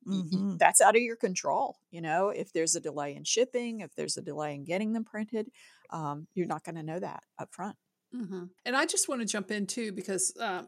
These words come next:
Speaker 3: I, as a project manager, like, this is my wheelhouse, that I think it's really important as writers, we get very focused on the writing aspect. And when you say you're, you're, you're writing a book and you're gonna publish it, a lot of times we just tend to think of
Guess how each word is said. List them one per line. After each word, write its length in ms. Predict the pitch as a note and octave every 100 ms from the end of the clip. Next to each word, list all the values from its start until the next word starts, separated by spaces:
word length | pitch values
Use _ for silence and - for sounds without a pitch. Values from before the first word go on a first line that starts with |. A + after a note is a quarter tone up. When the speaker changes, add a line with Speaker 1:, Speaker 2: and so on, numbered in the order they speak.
| -
Speaker 3:
I, 180 | G3+ G#3 -
as 220 | A3+ G#3+
a 40 |
project 440 | G#3+ A3+ G3+ G#3+ G3+
manager, 480 | F#3 F3+ F3+ G3 G3
like, 240 | F#3 F3
this 300 | E3 E3 -
is 160 | G3+ G#3+
my 160 | G3+
wheelhouse, 760 | G3 F3+ F3+ F#3+ D3 E3 - - - - - -
that 120 | A3
I 80 | G#3+
think 200 | B3+ A#3
it's 200 | G#3+ A#3+
really 240 | A#3+ A#3
important 560 | G#3+ - G#3 G3+ G#3 F3+ -
as 180 | F#3+ G#3
writers, 300 | F#3+ F#3 G#3+
we 60 |
get 260 | G#3+ A3 F#3+
very 240 | A#3 B3+
focused 400 | - A3 G#3 G3+ G#3
on 100 | F#3+
the 80 | F3+
writing 380 | E3+ F#3 E3+ D#3+
aspect. 560 | D3+ - D3+ - -
And 140 | F3+ F#3
when 80 | F#3+
you 80 |
say 220 | F3+ G#3 G3
you're, 260 | F3+ F3+
you're, 400 | F#3 E3+ E3 E3 F3+
you're 160 | F3 D#3
writing 360 | E3 E3 E3+
a 40 | E3+
book 280 | E3 E3 F3+
and 80 |
you're 100 | D#3
gonna 180 | - D3+
publish 440 | - A3 G#3 F#3+ F3+
it, 160 | E3 - - - -
a 20 |
lot 180 | G3 F#3+
of 60 | F#3+
times 480 | - F3+ F3+ F3+ - - - G3+
we 200 | A3 A3
just 400 | G#3+ G#3+ F#3 -
tend 200 | F#3+ F3+
to 60 | F3+
think 240 | F3+
of 80 | E3+